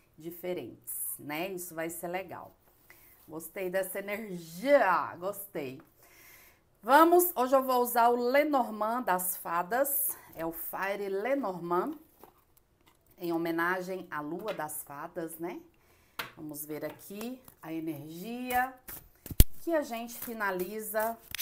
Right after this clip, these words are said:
o mês de agosto. Qual o conselho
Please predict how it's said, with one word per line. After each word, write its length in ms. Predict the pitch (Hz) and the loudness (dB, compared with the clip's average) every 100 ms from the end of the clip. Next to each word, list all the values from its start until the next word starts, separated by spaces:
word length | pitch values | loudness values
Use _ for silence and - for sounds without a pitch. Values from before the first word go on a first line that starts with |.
| - | -8
o 120 | 170 | -6
mês 520 | 170 170 180 185 175 160 | -4 -2 -2 -4 -10 -10
de 200 | 160 156 | -8 -8
agosto. 880 | 147 147 175 196 202 - 196 180 180 - - - - - - - - | -6 0 0 0 -4 -8 -6 -8 -10 -20 -20 -20 -16 -16 -16 -20 -4
Qual 240 | 190 190 | 0 0
o 60 | 180 | 0
conselho 1000 | 165 165 - - 190 202 208 208 214 | -2 0 0 0 -2 -2 -4 -6 -8